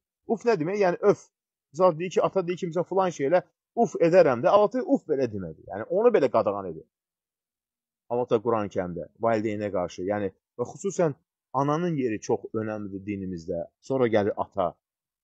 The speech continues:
Siz düşünün ki, Peyğəmbərimiz sallallahu əleyhi və səlləm yanına bir nəfər gəldi ki, "Anam yoxsa atam?" Çağıran, deyir, "Ana." <laughs> Deyir, "Anam yoxsa atam?" Deyir, "Ana", dördüncü deyir, "Ata." Çünki ananın, e, ana ki,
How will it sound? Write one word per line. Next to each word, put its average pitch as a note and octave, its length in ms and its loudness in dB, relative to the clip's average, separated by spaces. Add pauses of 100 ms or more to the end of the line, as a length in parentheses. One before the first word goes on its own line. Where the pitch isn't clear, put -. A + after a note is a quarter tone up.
(140)
Siz B2 200 -12
düşünün D3 240 -4
ki, - 120 -6
Peyğəmbərimiz B2+ 640 4
sallallahu B2 160 2
əleyhi C#3 60 -4
və - 0 -
səlləm B2+ 140 0
yanına C3 200 -2
bir C3 140 -2
nəfər B2 260 -2
gəldi B2 300 -2
ki, C#3+ 180 -4 (680)
"Anam E3 300 0
yoxsa F3 260 -2
atam?" A2+ 360 0 (120)
Çağıran, A2 400 0
deyir, E3 140 -2
"Ana." A#2 260 0 (200)
<laughs> - 120 -16 (800)
Deyir, E3 120 2 (100)
"Anam G#3 220 0
yoxsa F3 280 2
atam?" G#3+ 280 0
Deyir, G#3+ 200 -4 (120)
"Ana", G3 400 2 (720)
dördüncü G#3+ 520 10
deyir, A#3 220 2
"Ata." F#2+ 300 -2 (1300)
Çünki - 240 -6
ananın, D#3 440 0
e, A#2 340 2
ana D#3 280 2
ki, B2 240 -4